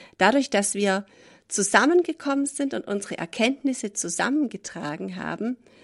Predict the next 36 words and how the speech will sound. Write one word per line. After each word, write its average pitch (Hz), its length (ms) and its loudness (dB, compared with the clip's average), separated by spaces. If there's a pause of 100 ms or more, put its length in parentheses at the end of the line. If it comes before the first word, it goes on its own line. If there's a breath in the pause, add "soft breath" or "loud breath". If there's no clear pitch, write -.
(260 loud breath)
haben 196 240 0
wir 220 60 0
einen 196 60 -4
viel, 285 240 -2
viel 285 160 -2
tieferen 269 520 -4
Einblick 262 720 -2 (280)
in 208 120 -4
die, 202 180 -4
in 196 300 -4
die, 190 380 -4
ja, - 100 -6
in 214 160 -2
die - 180 -8
Geschichte, - 560 -2
in 233 140 0
die 190 80 -6
Freundschaft 233 520 -2
von 170 120 -6
David 185 360 -4
und 180 140 -4
Jonathan 214 460 -2
gekriegt, 196 360 -10
wie 196 100 -2
wenn 185 140 -2
wir 190 120 -2
das 180 240 -6 (280 loud breath)
jeder 196 260 2
für 190 200 -4
uns 175 140 -2
alleine 170 420 -2
gelesen - 540 -8
haben. 160 220 -6
Und 160 160 -6
ich - 180 -16
glaub, 247 320 2